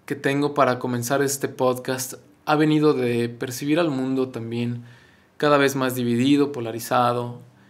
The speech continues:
segregado, como más radicalizado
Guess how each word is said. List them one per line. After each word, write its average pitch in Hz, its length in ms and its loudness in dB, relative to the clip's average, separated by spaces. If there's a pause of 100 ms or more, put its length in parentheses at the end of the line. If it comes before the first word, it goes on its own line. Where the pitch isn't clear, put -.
(140)
segregado, 123 1000 2
como 123 220 -8
más 131 180 -4
radicalizado 135 960 0